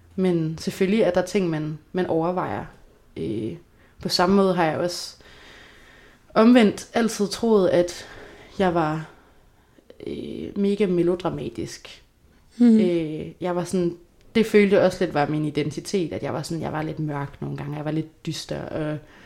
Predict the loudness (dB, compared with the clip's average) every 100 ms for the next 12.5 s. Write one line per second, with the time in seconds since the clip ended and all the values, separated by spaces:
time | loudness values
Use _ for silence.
0 | -20 -20 _ _ _ 0 2 2 2 2
1 | 4 4 4 4 2 2 2 0 -2 -2
2 | -4 -4 -6 -4 -4 0 0 0 -2 -18
3 | -20 _ _ _ -6 0 2 2 0 -4
4 | -4 -4 -6 -10 -12 -6 -4 -4 -6 -6
5 | -8 -8 -10 -10 -6 0 0 -2 -8 _
6 | _ _ _ -12 -2 0 2 2 2 2
7 | 2 2 0 -2 -6 -10 -20 -20 -20 -20
8 | -20 -20 -20 -20 -20 -20 -20 4 8 8
9 | 8 4 -2 -12 -20 -20 -20 -20 _ -2
10 | 0 0 -4 0 4 6 4 2 0 0
11 | 0 0 -2 -2 -2 -4 -10 -14 _ _
12 | -6 -4 -4 -6